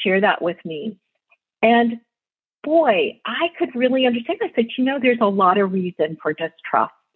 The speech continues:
and I hear that." And I think that right now it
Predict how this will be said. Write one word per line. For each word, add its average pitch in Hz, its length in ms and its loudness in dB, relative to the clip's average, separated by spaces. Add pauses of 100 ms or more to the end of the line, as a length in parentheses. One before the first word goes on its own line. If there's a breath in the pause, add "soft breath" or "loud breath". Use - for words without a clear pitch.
(200)
and 175 240 0
I 180 140 2 (180)
hear 156 160 2
that." - 300 -2 (1300)
And 247 180 4
I 240 220 0
think 294 220 -8
that 294 200 2
right 247 180 2
now 233 280 4
it 233 100 0